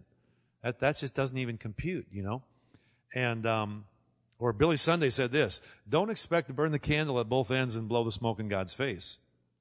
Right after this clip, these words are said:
You know, it won't work. Now, there are people who, you know, uh, can get saved in their deathbed.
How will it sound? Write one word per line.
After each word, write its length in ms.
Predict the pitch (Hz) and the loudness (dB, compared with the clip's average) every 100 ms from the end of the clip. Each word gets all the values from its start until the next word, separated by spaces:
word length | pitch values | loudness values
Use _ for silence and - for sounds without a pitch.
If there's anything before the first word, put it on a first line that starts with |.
| _ _ - | _ _ -12
You 80 | |
know, 180 | 101 101 | -6 -6
it 80 | 110 | -4
won't 200 | 110 104 | -4 -2
work. 260 | 135 101 - _ _ _ _ _ _ _ _ _ _ - - _ - | 0 0 -4 _ _ _ _ _ _ _ _ _ _ -20 -20 _ 4
Now, 260 | 190 113 - _ | 4 4 -4 _
there 160 | 127 180 | 4 4
are 100 | 139 | 4
people 460 | - 180 - 165 | 2 -2 2 2
who, 340 | 139 139 131 123 _ _ _ _ - | 4 2 2 -4 _ _ _ _ -6
you 100 | 147 | -2
know, 240 | 101 101 - _ _ _ _ _ _ _ _ _ - | -2 -4 -12 _ _ _ _ _ _ _ _ _ -20
uh, 80 | - - - | -20 -20 -14
can 120 | 113 | -6
get 140 | 117 | -2
saved 320 | - - 135 120 | 2 4 4 2
in 60 | |
their 100 | 117 | -2
deathbed. 540 | 117 131 - 127 135 | 0 0 0 -4 -4